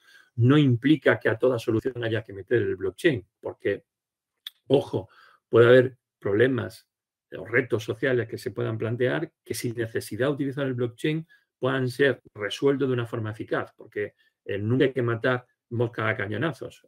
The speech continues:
Mm, el blockchain puede ser una solución, pero también puede ser una complicación en la integración de determinada-, determinadas cuestiones. Y eso es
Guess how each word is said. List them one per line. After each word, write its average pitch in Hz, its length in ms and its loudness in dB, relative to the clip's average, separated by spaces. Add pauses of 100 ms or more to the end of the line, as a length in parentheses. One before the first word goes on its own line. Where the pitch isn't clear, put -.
Mm, 101 380 -10
el 101 60 -6
blockchain 110 600 -2 (380)
puede 110 240 2
ser 113 160 -2
una 110 140 -2
solución, 127 480 0
pero 113 180 0
también 110 300 -4
puede 120 120 0
ser 123 80 -2
una 110 160 -8
complicación 113 540 -6
en 131 80 -6
la 123 60 -4
integración 110 480 -6
de 113 80 -2
determinada-, 104 600 -8 (300)
determinadas 95 580 -6
cuestiones. - 520 -8
Y 127 80 2
eso 123 200 2
es 147 140 0